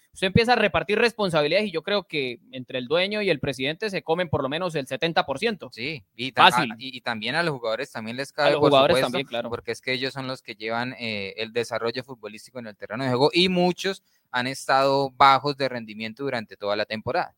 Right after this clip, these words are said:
Speaker 1: Mm, Marta Vera escribe, "Fuera Álvarez". Fabio Asociados nos escribe, "No reconoce ese D T que regalaron dos goles, andan muy mal".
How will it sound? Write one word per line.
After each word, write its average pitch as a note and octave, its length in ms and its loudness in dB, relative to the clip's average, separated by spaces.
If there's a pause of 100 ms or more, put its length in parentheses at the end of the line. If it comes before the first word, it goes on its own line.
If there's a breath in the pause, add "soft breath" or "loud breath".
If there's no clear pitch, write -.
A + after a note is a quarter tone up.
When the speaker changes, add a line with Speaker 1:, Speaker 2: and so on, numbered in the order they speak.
(140)
Speaker 1:
Mm, B2 160 -18 (100)
Marta C#3 300 -4
Vera C#3+ 180 2
escribe, D3 400 -2
"Fuera D3+ 380 2
Álvarez". E3+ 560 2 (420)
Fabio F#3 240 6
Asociados E3+ 440 2
nos D#3 120 -4
escribe, C#3+ 320 -4
"No D#3 200 -2
reconoce F3 580 -4
ese F#3+ 160 -4
D D#3 140 0
T D#3 140 -6
que F3+ 120 -2
regalaron D3+ 500 0
dos D3+ 160 0
goles, D3 300 -2
andan C#3+ 380 -2
muy D3 500 2
mal". C3+ 380 -2